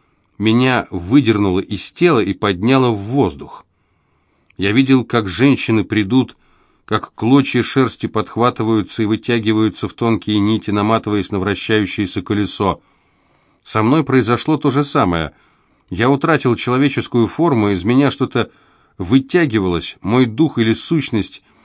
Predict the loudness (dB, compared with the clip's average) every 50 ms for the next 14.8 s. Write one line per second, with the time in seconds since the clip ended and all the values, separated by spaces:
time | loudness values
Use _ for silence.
0 | _ _ _ _ -4 -2 -2 0 0 2 0 0 0 0 0 2 2 0 -2 -4
1 | -2 2 2 2 2 2 2 0 0 0 0 -2 0 0 0 -2 -2 -2 -4 -4
2 | -2 -2 0 0 0 2 2 2 0 0 -2 -4 -4 0 2 2 0 0 0 -2
3 | 0 0 0 0 -2 -4 -4 -2 0 0 0 2 2 0 0 -2 0 0 2 2
4 | 2 2 0 0 -2 -2 0 0 0 -2 -4 _ _ -20 _ _ _ _ _ _
5 | _ _ _ -2 0 0 0 0 0 0 0 0 0 0 -2 -2 -2 0 0 2
6 | 2 2 2 2 2 2 2 2 2 2 0 0 -2 -2 -4 -4 -4 -6 -6 -6
7 | -6 -6 -4 -6 -4 -2 0 0 0 0 0 0 -2 0 0 -2 0 0 0 0
8 | 2 0 0 -2 -4 -6 -8 -10 -10 _ _ _ _ _ _ _ _ _ -2 -2
9 | -2 0 0 -2 -2 -2 -2 _ 0 2 2 2 2 0 0 0 0 -2 -2 0
10 | 0 2 2 0 -2 -4 -6 -6 -6 -12 _ _ _ _ _ _ -12 -4 0 2
11 | 4 4 2 0 -2 -4 -4 -4 -4 -6 -6 -6 -4 -6 -6 -4 -2 0 2 4
12 | 4 4 4 2 0 0 0 0 0 0 0 0 0 2 2 2 0 0 -2 -2
13 | 0 0 2 2 2 0 0 0 0 0 0 -2 -4 -6 -8 -4 -2 -2 -2 -2
14 | -2 -4 -6 -4 -2 -2 -2 0 0 0 2 2 0 0 -2